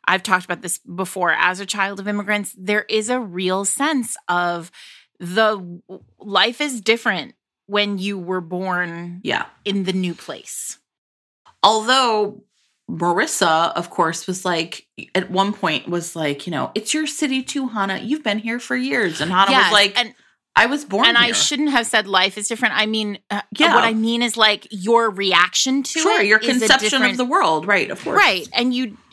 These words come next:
Speaker 1: because you are naturally, however you are perceived by white
Speaker 2: Right.
Speaker 1: people,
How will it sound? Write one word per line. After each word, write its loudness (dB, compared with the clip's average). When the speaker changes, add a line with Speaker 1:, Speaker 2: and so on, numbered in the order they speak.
Speaker 1:
because -2
you -2
are 4
naturally, 0
however 4
you 0
are 4
perceived -4
by 4
white 0
Speaker 2:
Right. -12
Speaker 1:
people, -6